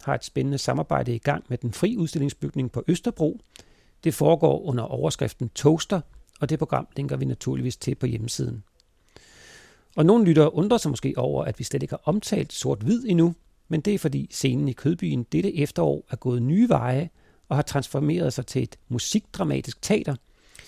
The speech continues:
Det vil sige, at man der for tiden kan opleve genrenedbrydende hybrider af koncerter og performances, ofte kun opført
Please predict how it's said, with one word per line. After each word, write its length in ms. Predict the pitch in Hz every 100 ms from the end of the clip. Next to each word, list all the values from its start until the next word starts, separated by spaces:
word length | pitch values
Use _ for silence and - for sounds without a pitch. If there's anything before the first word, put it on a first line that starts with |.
| - _ _ _
Det 80 | 127
vil 80 | 127
sige, 380 | 135 131 143
at 120 | 123 127
man 240 | 120 117
der 160 | 147 151
for 120 | -
tiden 320 | - 190 165
kan 120 | 120 -
opleve 420 | - - 170 135 113
genrenedbrydende 880 | 127 139 175 151 139 - 131 123 113
hybrider 560 | 117 - 202 208 147 -
af 80 |
koncerter 500 | - 123 - 135 143
og 160 | 165 -
performances, 800 | 127 - 156 196 196 156 143 - _ _ _ _
ofte 260 | 180 - 196
kun 200 | 156 160
opført 360 | 135 - 147